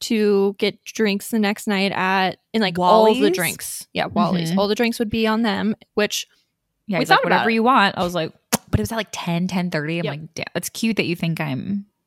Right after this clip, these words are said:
Speaker 2: usually up this late."
Speaker 1: I mean, if we,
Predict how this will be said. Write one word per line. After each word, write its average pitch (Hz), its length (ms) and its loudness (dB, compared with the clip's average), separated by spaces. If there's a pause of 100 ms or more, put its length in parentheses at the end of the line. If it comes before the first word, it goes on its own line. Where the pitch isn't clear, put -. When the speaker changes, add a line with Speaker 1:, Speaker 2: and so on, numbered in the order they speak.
(340)
Speaker 2:
usually 190 580 6
up - 180 -2
this 151 220 -8
late." 110 240 -6 (1000)
Speaker 1:
I 233 80 2
mean, 226 380 2
if - 440 -4 (300)
we, 254 460 0